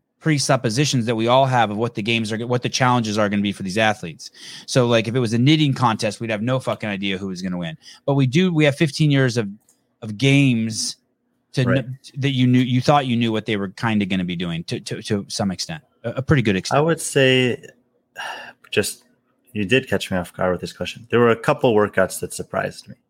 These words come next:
Speaker 2: For the most part, and when I look at the total test, it's not that surprising.
Speaker 1: Okay, and now, and what workout surprised you the most?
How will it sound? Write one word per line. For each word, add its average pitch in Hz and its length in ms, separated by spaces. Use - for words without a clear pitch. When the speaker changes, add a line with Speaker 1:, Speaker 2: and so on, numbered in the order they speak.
Speaker 2:
For - 160
the 107 120
most 127 340
part, 127 220
and 110 80
when 104 80
I 101 60
look 98 180
at 101 60
the 92 80
total 104 400
test, - 500
it's - 240
not 147 220
that - 180
surprising. - 1080
Speaker 1:
Okay, 135 340
and 156 140
now, 151 140
and 147 220
what 175 160
workout 156 400
surprised 110 680
you 104 220
the 95 120
most? 95 840